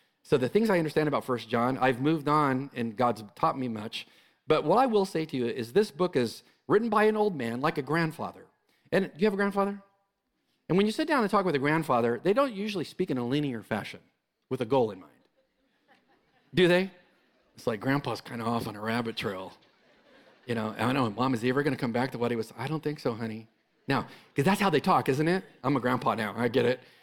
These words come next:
So think of this book, instead of a linear argumentation like a Pauline epistle, where he's gonna talk about justification by faith and prove it to you and give you all the evidence,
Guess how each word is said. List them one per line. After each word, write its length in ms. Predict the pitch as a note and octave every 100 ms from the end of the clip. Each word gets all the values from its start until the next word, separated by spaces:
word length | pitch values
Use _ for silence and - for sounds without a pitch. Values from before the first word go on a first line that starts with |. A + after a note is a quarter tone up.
| _ _
So 160 | - G3+
think 220 | E3 E4
of 80 | F4+
this 120 | D#4+
book, 240 | F#3+ G3+ F#3+
instead 220 | C#3+ D#4
of 80 | D4+
a 40 |
linear 600 | F3 E3+ A#3 A#3 E3+ D3
argumentation 640 | D3+ E3+ E3+ C3 D#3 - B2+
like 160 | B2
a 60 | -
Pauline 480 | - D3 C3+ C#3 A#2+
epistle, 500 | - G#2 A2 G#2 - _ -
where 80 |
he's 80 | B2+
gonna 120 | A#2
talk 220 | G2+ B2+ B2
about 240 | A2 G#2
justification 680 | C#3 B2 - A2+ A2 A2 A2+
by 140 | G#2+
faith 340 | G#2 A2 A2 F#2+
and 100 | -
prove 220 | C#3 B2+
it 120 | A#2+
to 100 | C3+
you 300 | A#2+ A#2+ A#2
and 100 | G#2+ _ -
give 140 | C#3+
you 140 | B2 B2
all 120 | B2+
the 120 | A2+
evidence, 420 | B2 A#2+ B2 -